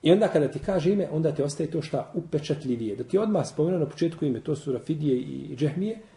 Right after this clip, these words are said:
ti ne bi više nakon toga možda obraćao pažnju. Nego ovo je poseban, znači, način, metodologija, znači, u izlaganju materije. Rafidije, oni su, Rafidije dobili su ime od glagola refaba, što u arapskom znači odbiti,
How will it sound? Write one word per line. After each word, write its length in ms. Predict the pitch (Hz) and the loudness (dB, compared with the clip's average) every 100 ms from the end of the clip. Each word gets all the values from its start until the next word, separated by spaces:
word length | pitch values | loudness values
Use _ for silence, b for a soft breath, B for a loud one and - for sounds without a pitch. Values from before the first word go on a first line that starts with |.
| B | B
ti 80 | 262 | 2
ne 100 | 254 | 4
bi 80 | 185 | 4
više 240 | 160 170 | 2 2
nakon 240 | 147 147 135 | 0 0 0
toga 180 | 147 | 0
možda 220 | 151 143 123 | 2 2 2
obraćao 460 | 131 - 147 151 - - | -2 -2 -2 -2 -10 -6
pažnju. 280 | 120 110 113 | -2 -2 -2
Nego 140 | 120 | 0
ovo 100 | 156 | 2
je 120 | 185 | 2
poseban, 360 | 165 175 202 165 | 2 2 2 0
znači, 220 | 156 151 | 0 0
način, 420 | 127 135 170 - 190 B | 0 2 0 -2 -6 B
metodologija, 640 | - 147 147 135 156 180 160 | 2 2 4 4 4 4 4
znači, 300 | 147 160 160 | 2 0 -2
u 40 | 135 | 0
izlaganju 540 | 120 127 143 160 165 165 - - | 0 0 2 2 0 -2 -14 -4
materije. 480 | 143 131 131 110 98 - - - - _ _ _ | -2 2 2 2 -4 -10 -20 -20 -20 _ _ _
Rafidije, 600 | - 160 262 214 190 220 - - _ _ _ - | 8 8 8 8 8 8 4 -14 _ _ _ 2
oni 180 | 190 220 | 4 4
su, 260 | - 214 - - - - - B B - | 0 -2 -2 -6 -20 -20 -20 B B 2
Rafidije 400 | 151 214 190 170 | 2 4 6 8
dobili 300 | 180 175 160 | 8 6 4
su 160 | - | 4
ime 260 | 196 175 147 | 4 4 0
od 120 | 165 131 | 0 2
glagola 680 | 147 165 175 165 170 - - - _ _ _ _ _ _ _ _ _ _ _ _ - | 4 4 6 4 4 -2 -18 -20 _ _ _ _ _ _ _ _ _ _ _ _ 4
refaba, 680 | 175 196 147 131 165 - - - _ _ _ | 6 6 6 6 4 2 -14 -20 _ _ _
što 200 | - - | -6 2
u 40 | 139 | 6
arapskom 400 | 185 - - 127 | 6 4 0 2
znači 300 | 160 160 175 | 2 -2 -2
odbiti, 560 | - 135 110 104 - - | 4 4 2 -8 -10 -18